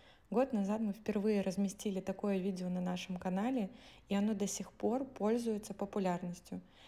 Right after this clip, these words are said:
И мы подумали, почему бы не размещать такое видео каждый год – чтобы показывать, какие вещи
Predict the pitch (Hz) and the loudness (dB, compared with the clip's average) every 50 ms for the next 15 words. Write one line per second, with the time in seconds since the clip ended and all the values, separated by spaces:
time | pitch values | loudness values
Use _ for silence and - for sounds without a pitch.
0 | - - - 196 190 233 262 - 233 220 190 202 190 190 185 180 180 180 - 196 | -16 -8 -2 2 2 4 4 2 2 0 2 2 2 2 0 -2 -2 -4 -4 -4
1 | 196 - - 226 269 302 269 247 220 214 202 196 185 185 202 190 - - 226 220 | -2 0 2 2 2 2 4 4 4 4 4 2 2 0 0 0 2 0 -2 -2
2 | - - - - 196 190 190 185 220 247 254 226 202 196 - 196 202 214 208 208 | -2 -4 -4 -2 0 0 0 0 0 0 0 0 0 0 2 2 2 2 2 0
3 | 202 202 196 185 180 170 170 - - - - - - - - - - - - 202 | -2 -2 0 0 0 0 -2 -4 -10 -20 -20 -20 -20 -20 -20 -16 -10 -4 -2 0
4 | 185 208 202 - 202 208 214 214 233 220 220 196 190 190 - - 208 202 - - | 0 0 0 0 0 2 2 2 2 2 0 -2 -2 -4 -4 -4 -4 -4 -2 0
5 | 233 233 214 190 185 196 208 214 208 - - - 190 | 0 2 2 2 2 2 2 0 0 -4 -4 -6 -6